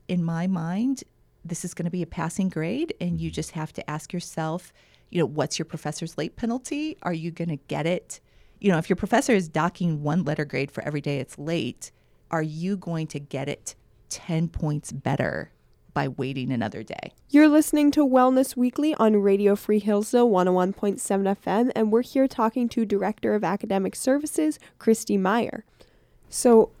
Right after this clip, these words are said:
Speaker 3: obviously this show is called Wellness Weekly, and we've talked a lot about how different components of health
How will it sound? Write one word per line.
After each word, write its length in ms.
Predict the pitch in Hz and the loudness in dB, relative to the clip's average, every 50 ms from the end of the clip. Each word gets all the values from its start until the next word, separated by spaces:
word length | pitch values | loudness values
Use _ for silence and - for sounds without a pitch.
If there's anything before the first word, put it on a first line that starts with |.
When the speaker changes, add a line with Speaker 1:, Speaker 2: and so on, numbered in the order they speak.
| - - - - - - | -20 -20 -20 -14 -4 0
Speaker 3:
obviously 480 | 214 208 202 208 208 202 - - 214 | 2 4 6 6 6 4 2 0 -2
this 220 | 208 - 208 202 - | 0 0 0 -2 -2
show 240 | - - 190 185 190 | -2 -2 -2 0 0
is 220 | 202 - - - - - | -2 -4 -6 -10 -12 -6
called 340 | - - 185 185 196 - | -2 0 0 0 -2 0
Wellness 420 | - 196 185 185 185 202 196 - - | 2 2 4 4 2 0 -2 -2 -2
Weekly, 420 | 190 190 - - 196 196 208 220 | -2 -4 -2 -2 0 0 0 2
and 120 | - 202 185 | 2 2 0
we've 120 | 185 190 | 0 0
talked 280 | - 202 175 185 - - | 0 0 0 0 2 2
a 40 | 185 | 0
lot 220 | 180 175 170 170 | 2 2 0 0
about 340 | 170 170 - 160 156 - - - - - | 0 0 0 -2 -2 -4 -6 -10 -10 -8
how 180 | 190 202 - | -4 -2 -2
different 420 | 190 175 180 - - 190 170 - - | 0 -2 -2 -2 -2 -4 -4 -4 -4
components 540 | - 196 185 - 202 190 185 196 196 - - | -4 -4 -2 -2 -2 -2 -2 -2 -4 -4 -8
of 100 | - - | -10 -8
health 380 | - 202 196 196 - - - | -6 -6 -6 -6 -8 -10 -16